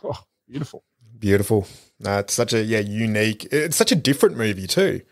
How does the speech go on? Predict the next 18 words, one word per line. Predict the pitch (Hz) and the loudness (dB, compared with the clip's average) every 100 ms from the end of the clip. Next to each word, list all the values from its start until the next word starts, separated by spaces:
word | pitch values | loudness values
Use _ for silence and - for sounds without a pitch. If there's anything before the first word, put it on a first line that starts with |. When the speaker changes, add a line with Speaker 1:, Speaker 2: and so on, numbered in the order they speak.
| _ _ | _ _
Speaker 2:
right? | 110 123 | 2 4
Like, | 214 | 6
I | |
remember | 160 214 226 | 4 4 2
Speaker 1:
Yeah. | |
Speaker 2:
just | 180 170 | 2 0
leaving | 160 131 131 | 0 0 2
that | 123 110 | 0 0
movie | 123 127 123 117 | -2 0 2 2
and | 117 | 2
being | 117 120 | 0 -2
like, | 113 - - _ _ _ _ _ | -4 -8 -20 _ _ _ _ _
"That | - | 2
was | 208 196 165 165 220 | 2 2 -2 -6 -4
a | 147 | 0
movie | 139 139 151 | 2 4 2
experience | 143 - 135 131 123 | 0 -2 -2 0 2
unlike | 131 135 131 120 - | 2 4 2 2 -8